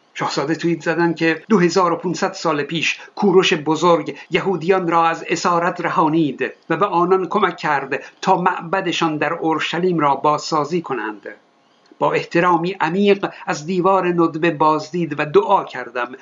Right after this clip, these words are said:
که روزی برسد که ایران و اسرائیل بتوانند دوستی تاریخیشان را از سر بگیرند.»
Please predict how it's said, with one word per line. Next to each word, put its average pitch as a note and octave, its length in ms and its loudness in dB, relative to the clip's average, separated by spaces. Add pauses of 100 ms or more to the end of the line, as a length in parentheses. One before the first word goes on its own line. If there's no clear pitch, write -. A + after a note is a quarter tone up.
(160)
که G#3+ 120 2
روزی F3+ 360 0
برسد D#3+ 480 0
که G3+ 100 -6
ایران F3 420 0
و D3 100 -4
اسرائیل D#3 720 -2 (260)
بتوانند C#3 720 0 (200)
دوستی F3 460 0
تاریخیشان D3 880 -2
را C#3 120 0
از B2+ 80 -4
سر - 260 -6
بگیرند.» G2 720 -16